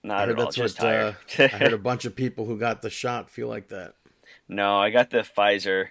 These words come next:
Speaker 1: I mean, uh, I got the Pfizer shot yesterday. Um, I, at around, like, four A M, I had,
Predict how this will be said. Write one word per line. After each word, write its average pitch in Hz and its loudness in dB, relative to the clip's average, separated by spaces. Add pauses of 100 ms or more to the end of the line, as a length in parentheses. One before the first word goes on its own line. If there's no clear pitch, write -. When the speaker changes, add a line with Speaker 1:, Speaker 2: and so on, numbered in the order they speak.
(100)
Speaker 1:
I 113 -2
mean, 120 0
uh, 113 2
I 123 4
got 139 6
the - 0
Pfizer 127 2
shot 110 0
yesterday. 117 0 (640)
Um, 98 2 (360)
I, 117 2 (240)
at 120 2
around, 143 4
like, 156 2
four 139 4
A 120 2
M, 147 0 (420)
I 117 0
had, 117 4